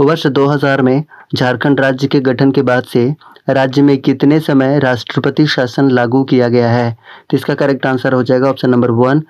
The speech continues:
यानी कि तीन बार। तीन बार कब किया गया है? सबसे पहली बार किया गया है उन्नीस जनवरी दो हज़ार नौ को, जब सीएम थे Cebu Soren। अच्छा, उसके बाद दूसरे नंबर पे था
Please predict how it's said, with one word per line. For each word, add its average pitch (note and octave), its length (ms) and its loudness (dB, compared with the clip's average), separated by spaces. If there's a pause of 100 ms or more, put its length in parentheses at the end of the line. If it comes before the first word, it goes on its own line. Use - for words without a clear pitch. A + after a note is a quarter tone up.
(240)
यानी C3+ 200 2
कि C#3+ 120 0
तीन C3 380 0
बार। G#2+ 200 0 (420)
तीन C#3+ 180 2
बार C3+ 180 0
कब C#3 240 -4
किया C#3+ 180 0
गया C#3+ 200 2
है? E3 140 -4 (460)
सबसे C#3+ 240 -2
पहली C#3 320 2
बार C#3 220 0
किया C#3 240 0
गया C#3+ 220 2
है C3+ 220 -2 (340)
उन्नीस C#3 440 2
जनवरी C3 600 2 (240)
दो B2+ 120 2
हज़ार B2+ 400 0
नौ B2+ 280 2
को, D3 320 -2 (200)
जब B2 180 2
सीएम C#3 440 2
थे C#3 260 0 (340)
Cebu C3 300 0
Soren। A2 400 0 (360)
अच्छा, A#2 260 -4
उसके - 300 -2
बाद C3 160 0
दूसरे B2+ 320 0
नंबर C#3+ 300 0
पे D3 160 0
था C#3+ 260 -2